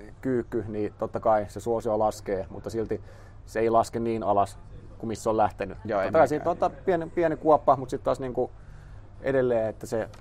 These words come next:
Speaker 1: kuopankin jälkeen suosio on vahvimmalla tasolla, mitä se oli ennen tätä nousua. Ja iso,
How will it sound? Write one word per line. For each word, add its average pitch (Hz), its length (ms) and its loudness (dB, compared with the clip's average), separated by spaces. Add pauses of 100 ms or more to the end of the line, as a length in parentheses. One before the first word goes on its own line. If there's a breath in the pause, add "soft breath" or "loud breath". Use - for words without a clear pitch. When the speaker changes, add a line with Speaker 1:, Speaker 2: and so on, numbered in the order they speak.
(460)
Speaker 1:
kuopankin 131 380 4
jälkeen 127 380 6
suosio 113 300 -2
on 107 80 -2
vahvimmalla 107 380 0
tasolla, 101 340 -2
mitä 98 160 -6
se 104 100 -6
oli 101 100 -2
ennen 98 300 -6 (180)
tätä 101 280 -2
nousua. 95 500 -6
Ja 55 100 -12 (880)
iso, 120 380 2